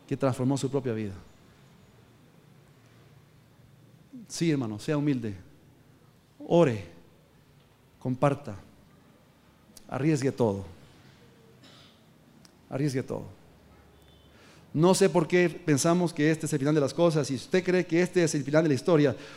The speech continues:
usted está miserable esta mañana. No hay peor cosa para el Hijo de Dios que creerse en casa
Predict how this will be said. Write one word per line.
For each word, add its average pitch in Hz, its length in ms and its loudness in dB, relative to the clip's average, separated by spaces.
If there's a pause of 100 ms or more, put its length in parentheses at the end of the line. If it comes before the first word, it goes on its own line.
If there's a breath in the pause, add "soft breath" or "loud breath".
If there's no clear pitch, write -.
(160 loud breath)
usted 156 300 0
está 143 460 0 (200 loud breath)
miserable 139 520 2
esta 127 160 -6
mañana. 95 520 -6 (880 soft breath)
No 185 280 10
hay 262 140 8
peor 202 380 6
cosa 220 440 8
para 165 140 4
el 165 60 4
Hijo 202 180 4
de 185 100 6
Dios 143 380 4 (260 loud breath)
que 180 160 4
creerse 180 380 6
en 147 100 2
casa 147 520 4